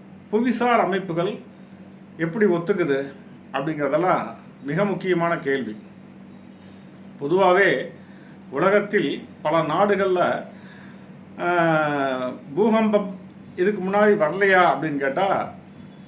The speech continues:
வந்திருக்கு. ஆனா பெரும்பாலான நாடுகள்ல உயிர் சேதம் அதிகமா ஏற்பட்டதுக்கு காரணம் கட்டிடங்கள் இடிஞ்சு விழுந்தது தான் அப்படிங்கிறத நம்ம மறக்கக்கூடாது.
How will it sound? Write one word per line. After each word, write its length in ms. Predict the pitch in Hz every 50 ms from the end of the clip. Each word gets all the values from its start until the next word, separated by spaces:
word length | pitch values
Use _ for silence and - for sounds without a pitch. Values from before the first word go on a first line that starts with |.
| - - - - - - -
வந்திருக்கு. 580 | - 143 175 226 233 254 240 - - 123 - - - - - - - - - - - - - - - - - - - -
ஆனா 460 | 117 135 160 180 175 151 139 170 202 - - - - - - - - - - -
பெரும்பாலான 720 | 165 190 220 226 226 233 240 240 240 233 233 233 226 202
நாடுகள்ல 840 | 180 180 185 190 190 170 170 165 160 175 170 143 123 131 165 - - - - - - -
உயிர் 280 | 135 143 185 254 247
சேதம் 540 | 208 - - 233 226 214 202 214 214 214 -
அதிகமா 640 | - 190 175 196 208 214 202 196 190 196 214 214 208 - - - - - - -
ஏற்பட்டதுக்கு 580 | 143 175 175 170 196 185 170 180 165 160 151
காரணம் 680 | - - 143 156 165 165 165 170 165 135 110 104 - - - - - - - - - - - - - - - - -
கட்டிடங்கள் 800 | - - 196 196 - 247 233 220 202 185 165 170 190 220 - - - - - - - - - -
இடிஞ்சு 400 | - 147 165 208 214 208 190 175
விழுந்தது 400 | 156 160 165 156 135 135 135 123
தான் 300 | 120 135 139 131 113 101 98 - 101
அப்படிங்கிறத 500 | 123 123 - 139 131 117 117 117 131 170
நம்ம 280 | 190 160 120 110 107
மறக்கக்கூடாது. 540 | 117 135 135 165 - - 117 101 95 90 -